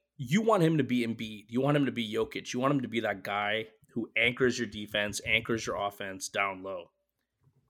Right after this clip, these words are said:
And my worry is that because of his size, and who knows if he's ever gonna grow, you can always talk about these guys growing into their frame and putting on weight, but if he's relatively lean, I don't see,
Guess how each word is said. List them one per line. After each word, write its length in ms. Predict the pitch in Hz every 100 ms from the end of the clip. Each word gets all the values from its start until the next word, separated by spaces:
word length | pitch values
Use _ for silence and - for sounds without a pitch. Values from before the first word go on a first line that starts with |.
| -
And 100 | 117
my 160 | 127
worry 380 | 131 123 160 165
is 140 | 131 120
that 340 | 104 104 - _ -
because 400 | - - 131 139
of 80 |
his 160 | 143 -
size, 400 | 104 101 110 110
and 100 | 107
who 160 | 160 160
knows 280 | 135 170
if 40 | 139
he's 140 | 120
ever 120 | 123
gonna 140 | 135 110
grow, 320 | 95 110 113 139
you 80 |
can 80 | 156
always 180 | 170 165
talk 240 | - 139
about 120 | 143 131
these 140 | 120
guys 220 | 117 113
growing 300 | - 107 110
into 160 | 107 -
their 120 | 101
frame 520 | - 104 107 110 104
and 100 | 92 _
putting 180 | 110 107
on 240 | 104 101
weight, 340 | 98 107 117 -
but 160 | 101 - _ _ _ _ _ - -
if 160 | 120 -
he's 220 | 233 127
relatively 560 | 113 143 160 147 120
lean, 420 | 104 107 120 170 196 123
I 100 | 160
don't 260 | 214 -
see, 480 | - - 208 208